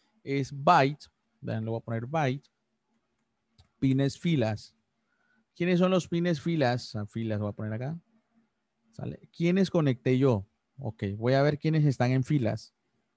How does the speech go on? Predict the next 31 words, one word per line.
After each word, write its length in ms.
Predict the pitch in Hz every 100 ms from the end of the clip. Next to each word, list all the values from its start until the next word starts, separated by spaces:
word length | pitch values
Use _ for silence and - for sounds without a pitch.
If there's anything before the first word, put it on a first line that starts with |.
| _ _ _ _ -
Me 120 | 117
voy 140 | 110 120
a 40 |
acercar 340 | 120 135 131
a 80 | 127
mi 400 | 131 131 127 127 _
conexión. 680 | - 110 110 - 143 117 123 _ _ _ _ _ _ _ _ _ _ _ _ -
La 180 | 123 123
primera 340 | 123 123 147
es 140 | 156 -
fila 300 | 160 151 147
uno, 340 | 151 156 160
fila 300 | 147 135 131
dos, 240 | 131 135
fila 180 | 139 127
tres 240 | 117 120 131
y 40 |
fila 260 | 131 127 123
cuatro. 280 | 156 170
Lo 140 | 165 139
conecté 380 | 123 113 107 127
en 80 |
el 160 | 135 123
nueve, 400 | 131 135 147 151
ocho, 360 | - 135 131 147
siete 300 | 123 117 123
y 60 | 120
seis 220 | 131 131
respectivamente. 800 | 127 - 101 107 107 131 151 -
Entonces 260 | - 120
nueve, 480 | 113 117 117 131 165